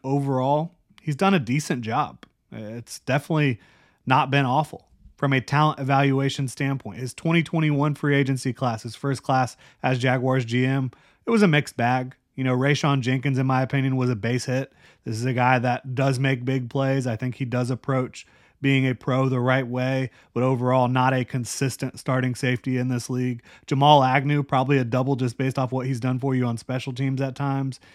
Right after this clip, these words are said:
You know, Shaquille Griffin was obviously a miss. I think Marvin Jones was probably a single.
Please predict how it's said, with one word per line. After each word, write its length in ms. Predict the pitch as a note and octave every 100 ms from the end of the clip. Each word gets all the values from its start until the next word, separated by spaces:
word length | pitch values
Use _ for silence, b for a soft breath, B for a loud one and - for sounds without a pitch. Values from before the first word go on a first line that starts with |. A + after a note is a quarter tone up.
| b
You 80 | -
know, 60 | B2+
Shaquille 420 | - B2 D3+ D3
Griffin 340 | B2+ C3 C#3
was 120 | C3+ B2+
obviously 580 | B2+ B2+ C3 A#2+ C#3
a 80 | C3
miss. 460 | B2 B2+ C3 - - b b
I 20 | -
think 160 | D3+
Marvin 360 | C3 C#3 C#3 C3
Jones 300 | C3 C3+ C3
was 120 | B2+
probably 340 | - B2+ C3+
a 60 | C3
single. 580 | - C3+ C3+ C3 C3